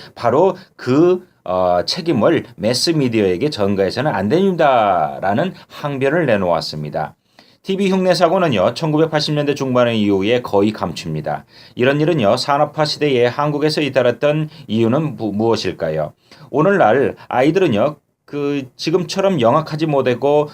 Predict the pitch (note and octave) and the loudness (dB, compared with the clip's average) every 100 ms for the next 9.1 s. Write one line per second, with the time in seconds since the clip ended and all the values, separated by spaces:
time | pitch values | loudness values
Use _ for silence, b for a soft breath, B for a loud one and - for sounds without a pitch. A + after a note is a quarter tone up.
0 | B - A3+ A3+ A3 F#3+ D#3+ D#3 D3 D3 | B -6 -2 0 2 2 2 2 4 4
1 | A#2+ G#2+ G#2+ G2 C#3+ F2 G2 A2+ D#3 F3+ | 0 -2 0 2 0 -2 -2 0 0 -2
2 | - F#3+ F3 E3+ E3+ D#3+ D#3+ D#3 D3 - | -4 -2 -2 -2 -2 0 2 2 0 -8
3 | _ _ _ C3+ C#3 G#2+ C#3 - - D#3+ | _ _ _ -2 0 -2 -4 -10 -10 -6
4 | D#3+ B2+ G#2 F#2+ F#2+ D3 - G2 G2 F#2 | -2 -2 -2 -2 -2 -2 -2 -2 0 0
5 | A#2 D3 A2 A2+ G2+ F2+ E2 D#2 B B | 0 0 -2 -2 -2 0 -2 -4 B B
6 | B - C#3 C#3+ E3+ G2 B B F#2+ - | B -4 -2 2 0 -2 B B -4 -2
7 | F3+ F3+ D#3+ D#3+ D#3 C#3+ C#3 B2+ B2+ B2 | -2 -2 -2 2 2 2 -2 -2 -2 -2
8 | A#2 B2+ G#2+ G#2+ G#2+ G2 - F#2+ D#2+ G2+ | 0 0 0 0 0 -2 -2 -2 0 0